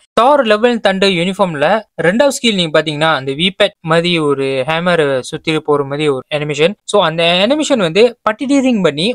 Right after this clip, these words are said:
மூணாவது ஸ்கில் வந்து போய் போட்டிருக்காங்க. அது வர நியூ யூனிஃபார்ம்ல. So அதனால sometimes எனக்கு அந்த விபேட் ஸ்கில் வந்து அவ்வளோ பிடிக்காது. ஓகே, I guess சிலது வந்து எனக்கு பிடிக்கும். For example கேம்பேட், இன்னும் சில கேரக்டர்ஸ்க்கு வந்து எனக்கு பிடிக்கும். But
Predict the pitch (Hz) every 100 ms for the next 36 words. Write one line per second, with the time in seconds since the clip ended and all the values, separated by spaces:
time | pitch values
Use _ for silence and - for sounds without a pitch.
0 | 196 277 294 247 180 156 135 143 151 -
1 | 143 147 131 127 127 - 165 170 165 196
2 | 180 190 190 165 147 143 131 117 _ -
3 | 196 196 180 190 254 262 294 294 - 214
4 | 208 247 220 208 190 175 190 180 165 208
5 | 262 240 - - 226 202 190 220 240 -
6 | 165 180 185 185 - 190 185 143 135 135
7 | 131 123 139 143 - 151 214 294 320 285
8 | 285 294 226 190 190 196 151 165 160 202
9 | 196 202 151 160 190 190 190 170 175 170
10 | 175 170 160 180 185 175 170 185 180 -
11 | 175 190 165 170 180 208 214